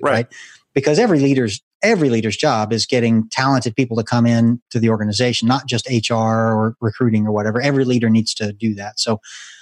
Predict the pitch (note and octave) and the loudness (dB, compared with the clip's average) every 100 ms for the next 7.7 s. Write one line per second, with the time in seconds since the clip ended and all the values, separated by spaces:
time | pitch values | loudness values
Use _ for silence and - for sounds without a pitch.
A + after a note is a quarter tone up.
0 | - - D#3 D#3 E3 G3 - G3+ A#3 G3+ | -12 -2 0 2 0 0 0 2 4 4
1 | F#3 - D#3+ C#3+ D3 B2+ A#2 A#2 A2+ B2+ | 2 0 0 0 2 2 2 -2 0 0
2 | A#2 D3+ D3+ C3 B2 A#2 B2 A#2 A2+ A2+ | 2 0 0 0 0 2 2 2 2 2
3 | A2+ B2 A#2+ C#3 C3+ - A#2+ A#2+ C3+ C#3+ | 0 -2 -2 -4 -2 -4 -2 0 2 2
4 | A#2+ B2+ A#2+ A#2+ A2+ A#2 B2 G#2+ A#2+ A#2 | 2 0 0 0 2 0 0 0 2 2
5 | A#2 A2+ G#2+ - C3 - - A2 A2+ A2 | 2 0 -2 -4 -4 -4 -4 -2 0 -2
6 | G#2+ _ - B2 A2+ G#2+ A2 A2 G#2+ A2 | -4 _ -4 0 0 0 0 -4 -4 -4
7 | A2 A#2+ A#2+ _ G3 G3 F#2 | -4 -6 -14 _ 0 2 0